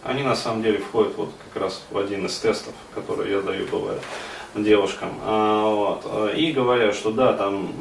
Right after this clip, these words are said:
я умею испытывать оргазм, вот, но при этом, когда спрашиваешь, когда последний раз он был, а, вот, там, смущаясь, стесняясь, начинают говорить, что был там лет в шестнадцать,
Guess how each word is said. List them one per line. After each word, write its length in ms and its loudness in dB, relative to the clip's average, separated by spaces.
я 200 2
умею 340 2
испытывать 540 -4
оргазм, 560 2
вот, 240 4
но 140 0
при 140 0
этом, 420 2
когда 260 0
спрашиваешь, 560 0
когда 220 -2
последний 440 -2
раз 240 0
он 140 -8
был, 120 -6
а, 120 -4
вот, 400 0
там, 240 -4
смущаясь, 520 0
стесняясь, 420 -2
начинают 440 -2
говорить, 240 4
что 140 -8
был 200 -2
там 200 -2
лет 140 4
в 40 -6
шестнадцать, 520 2